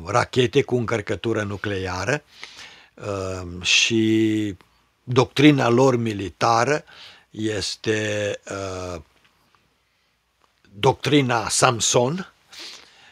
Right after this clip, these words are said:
uh, care însemnează următorul lucru. Uh,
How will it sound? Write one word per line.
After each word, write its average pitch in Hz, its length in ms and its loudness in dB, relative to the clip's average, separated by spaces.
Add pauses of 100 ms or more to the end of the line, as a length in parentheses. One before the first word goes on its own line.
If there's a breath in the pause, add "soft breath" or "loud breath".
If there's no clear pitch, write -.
(180 loud breath)
uh, 98 600 -4
care 113 320 2
însemnează 113 1040 -2
următorul 123 640 0
lucru. - 440 -2 (720 soft breath)
Uh, 85 260 -12